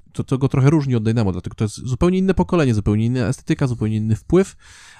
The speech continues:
ale potem rzeczywiście zaczął robić to, co naszym zdaniem, myślę, że się zgodzisz, definiuje Dynamo, czyli, no,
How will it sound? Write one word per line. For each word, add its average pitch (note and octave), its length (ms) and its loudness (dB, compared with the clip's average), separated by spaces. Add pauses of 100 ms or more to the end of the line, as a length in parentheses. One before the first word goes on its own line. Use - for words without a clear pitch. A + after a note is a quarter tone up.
(100)
ale C3 160 2
potem D3+ 300 2
rzeczywiście C3 320 -2
zaczął B2 180 2
robić A#2 260 0
to, B2 160 0
co G#2+ 360 -2 (360)
naszym A2+ 480 0
zdaniem, A2+ 580 0
myślę, G#2 200 -2
że G2 100 -2
się G2+ 140 -2
zgodzisz, A2+ 460 0
definiuje A2 560 0
Dynamo, F2+ 460 -2
czyli, F2 560 -8
no, - 180 -12